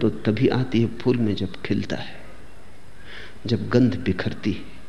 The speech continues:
हवाएं ले जाती हैं उसके संदेश को दूर दूर। अभी तुम बंद कली हो,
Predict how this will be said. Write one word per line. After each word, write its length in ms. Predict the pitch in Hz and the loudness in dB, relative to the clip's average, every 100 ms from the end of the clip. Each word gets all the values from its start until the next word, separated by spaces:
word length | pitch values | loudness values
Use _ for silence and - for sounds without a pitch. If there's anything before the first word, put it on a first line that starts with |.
| - - - - - - - - - - - | -10 -10 -10 -10 -10 -10 -10 -10 -10 -10 -8
हवाएं 420 | - 117 135 131 | 2 6 8 8
ले 200 | 127 110 | 8 6
जाती 340 | 107 104 113 123 | 6 4 2 4
हैं 80 | 120 | 6
उसके 300 | 104 - 98 | 4 2 0
संदेश 520 | - 95 92 90 - | 4 4 4 2 0
को 140 | 92 87 | -2 -2
दूर 240 | - 87 | 0 0
दूर। 240 | 90 85 - - - - - - - - - - - - - - - - - | 0 -2 -2 -6 -8 -8 -10 -10 -10 -10 -10 -10 -10 -10 -10 -10 -8 -6 6
अभी 200 | 185 214 | 10 10
तुम 320 | 220 254 196 131 | 10 10 10 12
बंद 280 | 190 175 | 10 10
कली 320 | 135 120 131 131 | 8 8 10 10
हो, 220 | 98 | 8